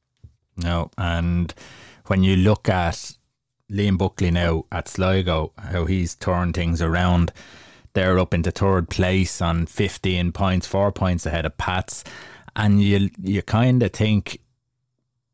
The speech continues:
is it be-, not because of the managers that are there? Is it because there's a little bit of impatience at the club and are not willing to give it time? And, and again, Nathan, it's one year down the line. Is it just impatience from yourself, or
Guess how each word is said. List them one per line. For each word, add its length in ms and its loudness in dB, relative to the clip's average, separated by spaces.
is 180 4
it 220 0
be-, 160 0
not 320 2
because 320 2
of 80 4
the 60 2
managers 560 2
that 140 -4
are 120 -4
there? 340 -2
Is 160 0
it 80 -2
because 600 2
there's 200 0
a 60 0
little 280 0
bit 200 -2
of 80 -4
impatience 800 -2
at 100 -8
the 80 -4
club 460 -2
and 360 -2
are 120 0
not 280 0
willing 360 0
to 120 -4
give 200 -4
it 160 -10
time? 320 0
And, 140 -4
and 180 -2
again, 320 2
Nathan, 400 0
it's 180 -10
one 260 2
year 220 2
down 260 2
the 80 0
line. 440 2
Is 160 2
it 120 -2
just 240 0
impatience 520 2
from 160 4
yourself, 480 2
or 380 2